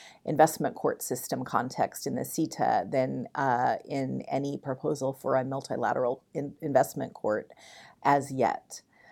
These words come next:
Um, the I C S proposal eliminates the double hatting issue. This is one of the areas in which the proposal is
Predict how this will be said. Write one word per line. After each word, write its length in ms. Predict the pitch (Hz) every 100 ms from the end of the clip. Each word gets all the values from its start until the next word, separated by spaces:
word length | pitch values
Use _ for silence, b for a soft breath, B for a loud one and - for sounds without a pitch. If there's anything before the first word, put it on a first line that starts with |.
| b
Um, 320 | - 139 135 143
the 160 | 156 -
I 160 | 214
C 260 | 220 190 160
S 160 | 175
proposal 720 | - - 151 147 147 139 139 -
eliminates 640 | 147 156 180 170 147 - -
the 100 | 151
double 360 | 139 131 135
hatting 500 | - 127 139 127 131
issue. 540 | - - - - 50 - _ B B B
This 180 | 160 160
is 160 | 160
one 160 | 147 156
of 100 | 139
the 160 | 147 147
areas 380 | 147 147 151
in 120 | 143 143
which 180 | -
the 80 | -
proposal 640 | - 139 - 160 160 143 131
is 340 | 117 131 131